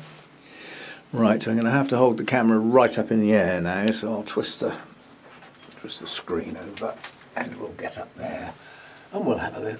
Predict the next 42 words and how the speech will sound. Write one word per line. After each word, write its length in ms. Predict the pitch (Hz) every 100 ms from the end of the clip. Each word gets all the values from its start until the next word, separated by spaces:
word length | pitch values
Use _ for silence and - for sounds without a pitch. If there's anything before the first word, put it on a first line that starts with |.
| -
look 160 | - -
at 80 |
this 200 | - 113
lovely 760 | 127 135 139 131 120 117 113 104
bright 340 | 107 104 -
orange 520 | - 101 101 - -
Cattleya. 560 | - - - 110 - - - - - - - - -
And 200 | 110 110
that 220 | 123 135 131
is 220 | 120 -
Young 380 | 123 147 147 131
Min 400 | 113 113 120 -
Orange. 540 | 107 98 95 95 92
That 180 | 110 110
one 140 | 110
I 140 | 101 98
do 180 | 101 95
remember. 680 | 85 95 95 95 95 98 90
It 180 | - 131
has 240 | 147 156 135
a 60 |
memory, 480 | 120 123 98 90 87
that's 280 | 90 110 -
why 200 | 101 95
I 20 |
remember 560 | 95 95 101 87 80 90
it. 140 | 90
It 160 | 110 113
was, 340 | 104 98 -
um, 300 | 117 107 95 - - - - -
it 140 | 123 120
was 120 | 110
got 280 | 151 156 147
at 100 | 147
the 80 |
Norfolk 800 | 135 139 143 123 135 120 - - - - -
Orchid 420 | 123 117 107 92
Congress, 800 | - 95 95 98 92 - - 101
national 460 | 107 101 - 107
sort 240 | - 110 110
of 100 | 104
event. 520 | 98 113 143 -